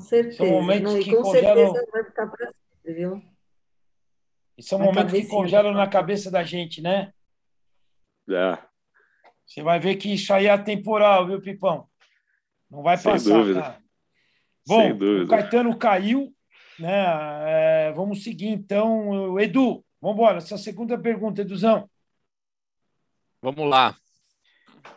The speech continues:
Speaker 4: Que, é, até, eu tô com, a gente tá, sei que acompanha também o ciclismo no mundo, você vê aí os, os, surgir aí novos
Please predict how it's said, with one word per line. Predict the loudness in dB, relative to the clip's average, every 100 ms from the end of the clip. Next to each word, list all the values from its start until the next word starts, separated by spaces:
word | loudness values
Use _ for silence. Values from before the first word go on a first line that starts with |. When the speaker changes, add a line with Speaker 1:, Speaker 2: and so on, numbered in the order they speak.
| _
Speaker 4:
Que, | -14 -2
é, | 2 4 4 4 2 2 2 4 2 -2 _ _ _ _ _ _ _ _ _ _ _
até, | -6 0 -2 0
eu | -2 0
tô | 0 0
com, | 0
a | 0
gente | 0 0
tá, | -2
sei | 2 0
que | 0
acompanha | -2 -2 0 0
também | -2 -4
o | -6
ciclismo | -8 -4 -2 -2
no | -4 -8
mundo, | -8 -6 -8 -8
você | -6 -2 -2
vê | 2 4
aí | 6 6 4 2
os, | -2 -10 -12 -14
os, | -14 -16 -18 -20 _
surgir | -14 -8 -6 -2 2
aí | 2 2
novos | 0 -2 -2 -8